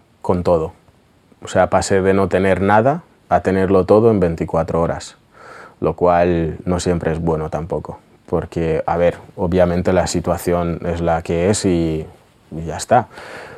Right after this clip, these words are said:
Pero en mi caso, como que, mm, empecé a medir a las personas en función de lo que tenían, porque, claro,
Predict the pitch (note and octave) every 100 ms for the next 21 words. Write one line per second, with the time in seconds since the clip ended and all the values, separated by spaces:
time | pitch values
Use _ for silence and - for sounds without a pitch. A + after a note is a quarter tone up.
0 | - - F2+ F2 F2 F#2+ F#2+ - G#2 G2+
1 | G2 F#2+ E2 - _ _ - - - G2
2 | F2+ F2+ F#2+ F2+ F2 F2 - - - -
3 | - - _ - - G3 F3 F3 E2+ E2
4 | F2 F2 F2+ - G2 G2+ G2 G2+ G2+ G2
5 | F#2+ G2 F2 F#2+ F#2+ F#2+ F2 - - F2
6 | F2 F#2 E2+ F#2+ F#2+ F#2+ F#2 F2 F2+ F2
7 | E2+ F#2 F#2 F2+ F#2 - - - - -
8 | E2+ E2+ E2 F#2+ E2 D2+